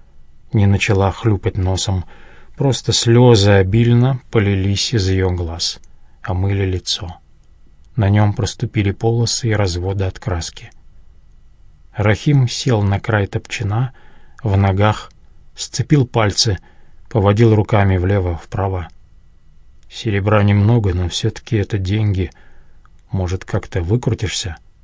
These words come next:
"Как, солдат?" спросила женщина. "Действительно, как?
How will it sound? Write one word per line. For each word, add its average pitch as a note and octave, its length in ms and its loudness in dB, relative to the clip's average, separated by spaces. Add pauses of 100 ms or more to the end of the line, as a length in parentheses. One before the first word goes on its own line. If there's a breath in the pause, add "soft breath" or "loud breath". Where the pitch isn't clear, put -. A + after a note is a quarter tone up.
(920)
"Как, - 420 -6 (160)
солдат?" F2+ 720 -8 (520)
спросила - 580 -2
женщина. F2+ 560 -2 (1120)
"Действительно, F2+ 720 -4 (500)
как? - 380 -12